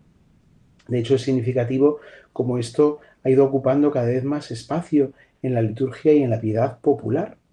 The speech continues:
en la piedad popular de los fieles. La contemplación de los dolores de la Santísima Virgen,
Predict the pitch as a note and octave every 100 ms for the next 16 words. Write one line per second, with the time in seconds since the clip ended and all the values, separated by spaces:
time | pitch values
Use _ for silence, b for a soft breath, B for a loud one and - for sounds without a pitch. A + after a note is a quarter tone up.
0 | - A2+ A2+ A2 D3 D#3 C#3+ A#2+ A2+ B2
1 | G#2 - G#2 G2 - - b b b b
2 | b - B2+ C3 B2 A#2 A#2 C#3 C3 B2+
3 | A2+ G#2+ A#2+ C#3 B2 B2+ A#2 B2 A#2 A#2
4 | A#2 G#2+ D3+ D3+ - C3